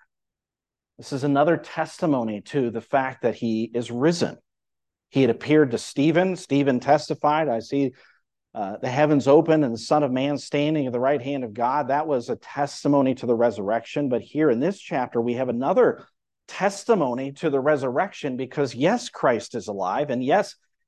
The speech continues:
he knows what's going on in the church, and yes, he's, he's working out his will and building his church as he comes and does something in this chapter.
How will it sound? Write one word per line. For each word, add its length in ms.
he 140
knows 440
what's 200
going 260
on 220
in 120
the 60
church, 380
and 180
yes, 340
he's, 260
he's 180
working 580
out 260
his 220
will 380
and 220
building 360
his 180
church 440
as 160
he 220
comes 680
and 160
does 400
something 580
in 120
this 140
chapter. 460